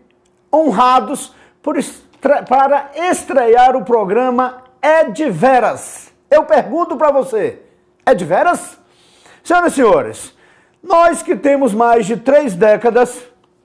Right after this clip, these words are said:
quase isso, havia uma gíria muito comum na periferia que a gente morava, eu e esse cara aqui.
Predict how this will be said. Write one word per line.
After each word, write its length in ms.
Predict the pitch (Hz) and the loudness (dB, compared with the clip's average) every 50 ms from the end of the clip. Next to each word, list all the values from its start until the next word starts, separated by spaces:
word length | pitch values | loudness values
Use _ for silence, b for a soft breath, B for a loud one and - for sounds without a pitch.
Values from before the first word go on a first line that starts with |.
| _ | _
quase 380 | _ - 208 165 160 - 170 185 | _ -4 -2 -2 -2 -2 -4 -2
isso, 420 | 175 160 156 165 160 - 240 240 247 - B B B B B B B B B B B B | -2 -2 -2 -2 -2 -4 -4 -6 -6 -12 B B B B B B B B B B B B
havia 320 | - 330 269 233 320 359 | 0 0 0 0 0 0
uma 180 | 349 359 339 285 | 0 0 0 0
gíria 380 | 196 196 302 339 320 330 294 | 0 0 0 0 2 0 0
muito 360 | 285 294 339 359 370 - - 302 | 0 0 0 -2 -2 -2 -4 -2
comum 400 | - 302 262 240 262 285 277 247 | 0 0 0 2 2 2 2 2
na 140 | 226 226 | 2 0
periferia 840 | 226 233 247 240 247 240 - 254 233 208 226 247 262 269 277 247 - - B B B B B B B B B | 2 2 2 2 2 2 0 2 2 2 2 2 2 2 2 2 0 -8 B B B B B B B B B
que 100 | - 247 | 0 2
a 80 | 240 220 | 2 2
gente 300 | 160 233 240 202 - 214 | 2 0 -2 -2 -2 0
morava, 580 | 220 202 185 185 190 180 160 135 131 120 127 | 2 4 4 6 6 4 4 2 0 -2 0
eu 220 | 165 208 240 240 247 | 4 4 4 4 4
e 60 | 254 | 4
esse 200 | 254 247 254 254 | 2 2 0 -2
cara 220 | - 240 240 240 | 0 0 2 2
aqui. 420 | 226 - - 196 165 139 110 104 | 0 -2 -2 -4 -4 -4 -6 -8